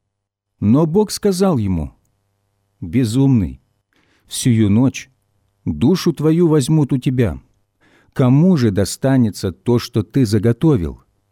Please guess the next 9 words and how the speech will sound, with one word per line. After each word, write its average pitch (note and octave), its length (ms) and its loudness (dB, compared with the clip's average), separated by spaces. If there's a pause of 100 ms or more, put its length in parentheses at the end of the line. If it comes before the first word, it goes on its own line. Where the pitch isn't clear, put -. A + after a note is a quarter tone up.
(880)
Так D#3+ 320 0
бывает G#2 560 0
с - 100 -12
тем, E3 340 0 (380)
кто - 300 0
собирает C#3 600 2
сокровища C3 760 0
для G#2+ 200 -2
себя, G2+ 600 -2